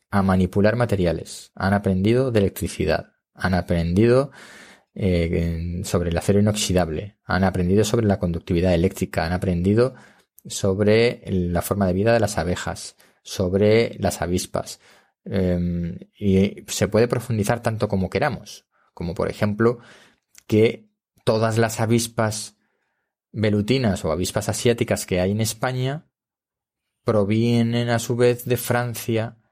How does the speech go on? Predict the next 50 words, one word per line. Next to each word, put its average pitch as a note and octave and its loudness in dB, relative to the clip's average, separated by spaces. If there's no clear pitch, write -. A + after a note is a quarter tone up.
y G#2+ -6
son A2 -4
comunes A#2+ -2
a A#2 2
las G#2+ 0
de A2+ 0
Italia A#2+ 0
y A#2+ 2
Reino A2+ -2
Unido, G#2+ -2
y G2 -4
todas B2 0
ellas, B2 -2
todas, A#2+ -2
de G#2+ -12
todos A2+ 0
estos A2+ -2
países, A#2 -4
provienen A#2 2
exclusivamente A#2 2
de G#2+ 4
una A#2+ 2
única C3 0
hembra A#2 2
fecundada G2 0
en E2+ -4
China. - -4
Bueno, G2+ -2
pues - -8
aquí G2+ 0
ya A2 4
nos A#2 -2
estamos A2 -2
metiendo A#2+ 2
en A2 0
análisis G2 0
genéticos A#2 -2
que G#2 0
se - 0
han G2 0
realizado G2+ 2
para F#2+ -4
saber F#2+ -2
cuál G2+ 0
era G2 2
el E2+ 0
origen G2 -2
de F2 -2
la D2+ -2
plaga E2 -4